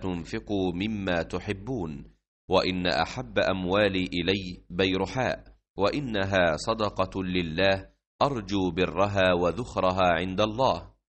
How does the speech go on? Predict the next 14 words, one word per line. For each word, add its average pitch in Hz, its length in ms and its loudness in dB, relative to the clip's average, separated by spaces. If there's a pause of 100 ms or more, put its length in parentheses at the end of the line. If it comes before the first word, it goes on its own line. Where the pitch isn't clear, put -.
(160)
فضعها 113 680 4
يا 95 260 6
رسول 98 440 -2
الله 95 500 2
حيث 101 320 -4
شئت.' - 480 -10 (340)
قال: 90 520 4
'بخ، 117 320 -2 (540)
ذلك 101 580 0
مال 90 600 0
رائح، 95 680 -2 (240)
ذلك 95 600 2
مال 90 640 0
رائح، 107 600 -2